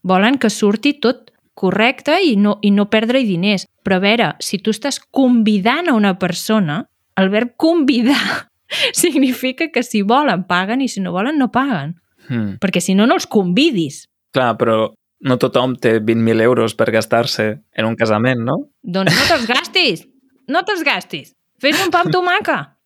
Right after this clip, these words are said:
Speaker 1: i tothom content.
Speaker 2: Ja, però el problema és que, clar, hi ha un estàndard. O sigui, vulguis o no, si has anat al casament de la teva cosina, de no sé què,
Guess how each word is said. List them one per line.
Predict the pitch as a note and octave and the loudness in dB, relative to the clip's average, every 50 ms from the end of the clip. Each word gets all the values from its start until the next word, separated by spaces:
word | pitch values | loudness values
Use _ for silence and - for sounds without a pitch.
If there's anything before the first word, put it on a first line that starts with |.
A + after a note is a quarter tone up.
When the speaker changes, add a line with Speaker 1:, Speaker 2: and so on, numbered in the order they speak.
| _ _ _ | _ _ _
Speaker 1:
i | - D4 C#4 - | -2 0 0 0
tothom | D4 A#3 D#4 D#4 F4+ D#4 | 0 0 0 -2 0 0
content. | G#4 A4 G4 E4 D4+ G#3+ E3 E3+ D#3 - _ | 0 0 0 0 -2 -2 -2 -6 -12 -14 _
Speaker 2:
Ja, | - A2+ C3 B2+ A#2 A2 G2+ - | -6 -2 0 2 2 2 0 -4
però | - _ - C3 B2 A#2+ A#2 A2+ A2 - - | -4 _ 2 2 4 4 4 4 4 2 2
el | B2+ B2+ | 0 0
problema | - - C3+ C#3 D3 D#3 F3 F3+ D#3 C3+ | 2 2 4 4 2 2 2 2 2 2
és | A#2+ A#2 G#2 - | 0 0 -4 -4
que, | - B2 A#2 A2 F#2 - - _ _ - | -2 0 0 0 -2 -4 -10 _ _ -6
clar, | - C3+ B2+ - - - _ _ | -2 -2 -2 -2 -4 -12 _ _
hi | - C3+ B2+ | -4 -2 0
ha | C#3 | 0
un | C#3+ C3+ | 0 -2
estàndard. | A#2+ - - B2+ A#2+ A2+ G#2+ G2 F#2+ - - _ _ | 0 0 0 0 0 0 0 0 0 -2 -6 _ _
O | - - | -6 -4
sigui, | B2+ A#2 A2 A2 G#2+ G#2+ - - _ _ _ _ _ _ | -2 -2 0 -2 -2 -4 -6 -10 _ _ _ _ _ _
vulguis | B2+ C#3 D3+ D3+ E3+ C#3+ D3 | 0 0 0 2 0 2 2
o | D3 | 2
no, | D#3 D#3 F#3+ D4 - _ _ _ | 2 2 0 -2 -8 _ _ _
si | - - - - C#3 B2+ A#2+ B2 | -8 -6 -4 -2 0 2 4 2
has | B2+ C3+ | 2 2
anat | D3+ D#3 D3 B2 G#2 G#2+ - - - | 0 0 0 0 0 -2 -6 -8 -6
al | - A#2+ A2+ A#2 A2 | -4 -2 -2 0 0
casament | - A2+ A#2 A#2 A#2+ C3 C#3+ D#3 E3 E3 D3+ | 0 0 2 2 2 2 2 0 0 0 2
de | C3+ C3+ C3+ C3+ C3+ C3 C3 C3 C3 B2+ B2+ | 2 2 4 4 4 2 2 2 2 2 2
la | B2+ B2+ | 2 2
teva | B2+ D#3 C#3+ C#3+ D3 | 2 2 0 0 -2
cosina, | - C#3 C3 C#3+ D3+ D#3 D#3+ E3+ F3 F3 F3+ F3+ | -4 -4 -2 0 0 0 0 0 0 0 0 0
de | F3 D3+ B2 | -2 -2 -2
no | B2+ | -4
sé | A2+ A#2 - | -6 -4 -2
què, | A#2 G#2+ - | -2 -2 -2